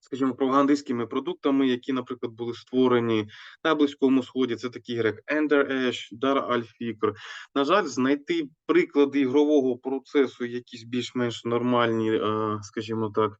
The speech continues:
матеріали з цих ігор мені не вдалося на просторах інтернету, але все одно,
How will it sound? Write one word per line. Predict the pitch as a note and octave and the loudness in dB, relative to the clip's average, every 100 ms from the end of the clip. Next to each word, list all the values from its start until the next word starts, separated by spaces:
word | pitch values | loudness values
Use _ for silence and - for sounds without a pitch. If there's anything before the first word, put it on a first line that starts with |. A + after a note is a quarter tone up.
| - - - _ | -20 -20 -20 _
матеріали | D3 C#3+ D3+ C#3+ C3 | -4 2 4 6 4
з | - | 2
цих | C#3+ C#3 | 0 0
ігор | C#3 B2 A#2 | -4 -2 -2
мені | B2 C3 B2 | 0 2 2
не | B2+ C#3+ | 4 4
вдалося | C#3 B2+ A#2 A2 A2+ | 4 0 0 -4 -10
на | A2 | -10
просторах | A#2 - B2+ C3 | -8 -6 -4 0
інтернету, | D3 C#3+ F#3 A#3+ E3+ | 0 0 0 0 2
але | C3 | 0
все | A#2 - | 0 0
одно, | C#3 C3 D3+ F3 | 0 2 0 0